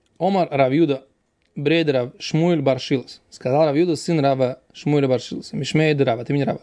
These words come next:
Лой шану, не учили. Эло бы дойрес решоним, а только в, в, э,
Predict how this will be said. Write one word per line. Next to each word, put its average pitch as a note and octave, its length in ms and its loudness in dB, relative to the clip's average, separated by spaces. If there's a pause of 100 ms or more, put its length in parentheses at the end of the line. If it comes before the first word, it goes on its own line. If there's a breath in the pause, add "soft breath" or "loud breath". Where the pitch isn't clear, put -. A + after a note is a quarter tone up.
Лой A3 200 4
шану, C#3 280 -4
не F#3+ 200 2
учили. E3 460 -2 (540 loud breath)
Эло B3 200 2
бы A3+ 100 0
дойрес G#3+ 300 2
решоним, F3 380 -4
а B2 40 -6
только F3 220 -2
в, - 80 -12 (120)
в, C3+ 200 0
э, B2+ 600 0